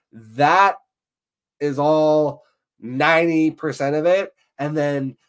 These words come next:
you know, that's the, the part of the iceberg that we don't see.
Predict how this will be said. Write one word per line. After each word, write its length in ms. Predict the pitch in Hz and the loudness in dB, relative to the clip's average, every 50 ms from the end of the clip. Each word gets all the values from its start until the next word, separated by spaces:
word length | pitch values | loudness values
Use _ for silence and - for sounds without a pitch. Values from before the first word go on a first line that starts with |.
| _ _ _ _ _ _ _ _ - | _ _ _ _ _ _ _ _ -10
you 120 | 139 135 131 | -6 -4 -4
know, 260 | 135 143 151 156 151 | -2 -2 -4 -4 -6
that's 360 | 139 147 151 175 170 - - | -4 -4 -4 -4 -4 -6 -10
the, 240 | - 180 165 156 151 | -6 -2 -2 -2 -2
the 160 | 139 143 135 | -2 -6 -8
part 260 | - - 175 185 185 | -4 0 0 0 0
of 80 | 180 160 | 0 0
the 100 | 165 151 | -2 0
iceberg 720 | 135 139 165 180 196 - - - 208 202 208 208 185 160 151 | 0 0 -2 -2 -2 -4 -6 -4 -2 0 0 0 -2 -2 -4
that 100 | 147 143 | -4 -2
we 180 | 151 165 175 | -2 -2 -2
don't 300 | 175 180 175 175 170 - | 0 0 0 -2 -4 -6
see. 340 | - 190 196 208 220 214 | -8 -6 -6 -4 -6 -6